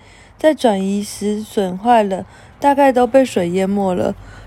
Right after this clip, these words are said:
主要出入口因为外面都是水，门不能打开，暂时先紧急紧闭，防止水流进建筑物内。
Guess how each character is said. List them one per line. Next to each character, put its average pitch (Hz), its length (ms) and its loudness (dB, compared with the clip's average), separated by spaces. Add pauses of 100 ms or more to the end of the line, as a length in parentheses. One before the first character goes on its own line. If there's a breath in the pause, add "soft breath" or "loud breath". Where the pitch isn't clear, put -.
主 208 140 0
要 269 220 6
出 262 180 -2
入 262 180 2
口 214 220 0
因 214 160 0
为 240 100 4
外 240 220 4
面 240 180 -2
都 208 200 0
是 233 160 -2
水， - 260 -4 (360 loud breath)
门 196 200 0
不 262 100 4
能 233 180 2
打 185 200 -2
开， 208 240 -2 (320 loud breath)
暂 294 200 4
时 202 260 -2
先 240 360 0 (380)
紧 202 300 -4
急 190 360 -8 (160)
紧 196 240 -4
闭， 247 340 0
防 214 320 0
止 214 200 -2
水 185 220 -2
流 175 180 0
进 226 240 -2
建 220 200 2
筑 190 280 -6
物 190 60 -6
内。 190 260 -2